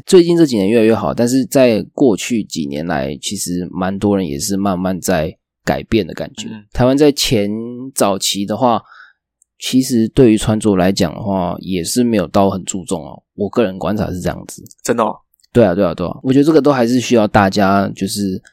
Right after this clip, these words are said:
Speaker 1: 慢慢把这个风气带起来，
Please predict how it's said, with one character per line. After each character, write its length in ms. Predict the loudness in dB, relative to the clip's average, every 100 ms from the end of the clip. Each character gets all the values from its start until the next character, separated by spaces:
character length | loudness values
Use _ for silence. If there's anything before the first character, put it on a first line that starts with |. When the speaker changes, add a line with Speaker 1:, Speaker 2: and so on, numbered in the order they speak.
| _ _ -4
Speaker 1:
慢 240 | 2 2
慢 280 | 4 2 2
把 260 | 0 -2 -6 _ _
这 140 | -2 0
个 100 | 0
风 300 | 0 -2 0
气 280 | 2 2
带 220 | 0 0 0
起 220 | -2 -4
来， 200 | -8